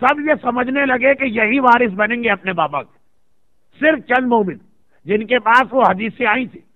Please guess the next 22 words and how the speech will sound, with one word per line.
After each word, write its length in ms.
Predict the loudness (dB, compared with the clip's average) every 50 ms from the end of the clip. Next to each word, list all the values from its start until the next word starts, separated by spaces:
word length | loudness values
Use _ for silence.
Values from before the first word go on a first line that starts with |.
| _ _ -18 -12 -8
जिसमें 320 | -8 -8 -6 -4 -2 0
रसूलुल्लाह 640 | 0 0 -2 -2 -2 -2 0 -2 -2 0 2 2 2
ने 100 | 2 2 4
आखिर 360 | 4 4 4 2 -2 -6 -4
तक 240 | -4 -4 -6 -4 -4
के 120 | -4 -4 -2
सारे 320 | 0 0 0 0 0 0
इमामों 320 | -2 -2 -2 -2 -2 -4 -6
के 140 | -6 -6
नाम 180 | -4 -4 -4 -4
बता 260 | -6 -8 -6 -6 -8
दिए, 280 | -8 -8 -12 -12 -12 -12 _ _ _ _ _ _ _ _ _ _ _ -6
वो 80 | -2 0
हर 160 | 2 2 2
एक 180 | 0 0 0 0
को 80 | 0 2
याद 240 | 2 2 2 2
नहीं 200 | 0 -2 -2 -2
थी, 180 | -2 -4 -6 -4
क्योंकि 240 | 0 -2 0 0 2
अक्सर 380 | 0 0 0 0 0 2 2 2
लोग 280 | 0 -4 -4 -6 _